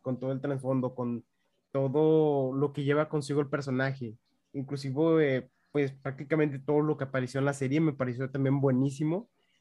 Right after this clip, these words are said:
Y el de Fernando, el de la pelea ideológica que tienen Loki y Sylvie al final, eh, de la serie,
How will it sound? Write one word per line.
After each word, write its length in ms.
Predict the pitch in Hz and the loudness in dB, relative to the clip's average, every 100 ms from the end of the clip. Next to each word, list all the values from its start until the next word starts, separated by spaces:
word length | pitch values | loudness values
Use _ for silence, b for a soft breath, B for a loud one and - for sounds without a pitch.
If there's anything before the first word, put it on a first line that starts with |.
| _ _ | _ _
Y 400 | 143 143 143 143 | -2 0 4 4
el 140 | 139 139 | 6 4
de 80 | |
Fernando, 680 | 147 139 131 131 135 156 160 | 0 -2 2 2 4 4 4
el 240 | 127 143 131 | 4 2 2
de 240 | 135 131 | 2 2
la 220 | 135 139 | 2 0
pelea 320 | 135 131 135 | 0 0 0
ideológica 600 | 143 151 135 135 151 151 | 0 0 -2 -2 -4 -6
que 100 | 139 | -6
tienen 340 | 135 131 139 139 | -4 -2 0 0
Loki 420 | 139 139 143 139 | 0 -4 -6 -4
y 60 | 135 | -6
Sylvie 340 | 135 131 139 | -6 -2 0
al 140 | 139 | -2
final, 640 | 135 123 123 131 135 135 - | -2 -4 -2 0 -2 -2 -4
eh, 680 | 127 123 123 120 120 120 113 | -4 -2 -2 0 0 -2 -4
de 100 | 127 | -4
la 100 | 123 | -4
serie, 500 | - 131 131 151 226 | -2 -2 -2 -4 -6